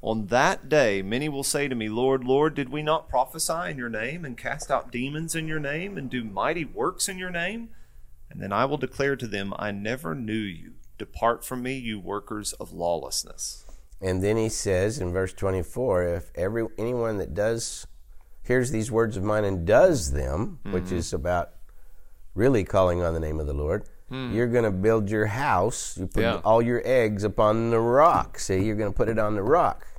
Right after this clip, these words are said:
Speaker 1: Yeah.
Speaker 2: So you can't just read a verse, you gotta read the
Speaker 1: Get all of it in there.
Speaker 2: Yeah.
Speaker 1: Yeah, so it's, again, not the,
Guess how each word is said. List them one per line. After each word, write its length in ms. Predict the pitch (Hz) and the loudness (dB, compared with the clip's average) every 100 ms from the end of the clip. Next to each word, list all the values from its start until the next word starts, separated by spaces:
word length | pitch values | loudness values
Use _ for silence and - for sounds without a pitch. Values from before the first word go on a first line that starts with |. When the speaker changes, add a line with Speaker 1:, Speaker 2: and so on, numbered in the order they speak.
| - | -6
Speaker 1:
Yeah. 240 | 135 165 - - - - - - - | -4 -4 -8 -16 -20 -20 -14 -10 -8
Speaker 2:
So 300 | - 139 131 - | 2 4 6 2
you 100 | 113 | -4
can't 320 | - - 160 | -2 -2 0
just 160 | 185 - | 0 2
read 200 | 175 175 | 2 2
a 20 | |
verse, 460 | 139 160 185 - - | 6 8 8 6 4
you 100 | 113 | 4
gotta 280 | 127 131 123 | 4 4 4
read 380 | 123 135 110 | 2 2 0
the 260 | 110 98 92 - - - - - - - - - - | 0 2 0 -2 -4 -6 -8 -8 -6 -6 -8 -8 -4
Speaker 1:
Get 140 | 127 | 2
all 340 | 127 131 131 | 6 6 6
of 100 | 120 | 4
it 80 | 123 | 2
in 160 | 123 117 | -2 -2
there. 340 | 107 92 80 - | -4 -4 -6 0
Speaker 2:
Yeah. 320 | 117 180 98 - - - | 6 6 4 -2 -10 2
Speaker 1:
Yeah, 260 | 135 110 - | 4 4 0
so 220 | - 127 | 0 0
it's, 260 | 123 - - | 0 -2 -4
again, 380 | 135 135 143 123 | -4 -2 0 2
not 260 | 127 135 135 | 2 2 0
the, 260 | 120 110 | -4 -4